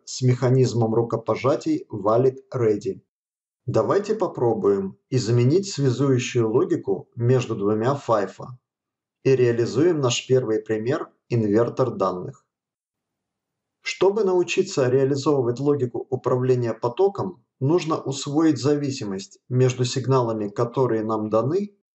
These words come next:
и операциями, которые мы можем контролировать, используя эти сигналы. Итак, у нас есть сигналы,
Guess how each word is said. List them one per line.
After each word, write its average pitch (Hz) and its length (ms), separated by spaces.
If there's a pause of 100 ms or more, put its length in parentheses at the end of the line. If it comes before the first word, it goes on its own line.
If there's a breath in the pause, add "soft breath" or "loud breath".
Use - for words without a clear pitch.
(540)
и 156 160
операциями, 117 1000
которые 120 500
мы 120 160
можем 120 400
контролировать, 117 880
используя 143 800
эти 120 260
сигналы. 101 640 (1200)
Итак, 143 680 (180)
у 131 100
нас 196 260
есть 165 300
сигналы, 101 600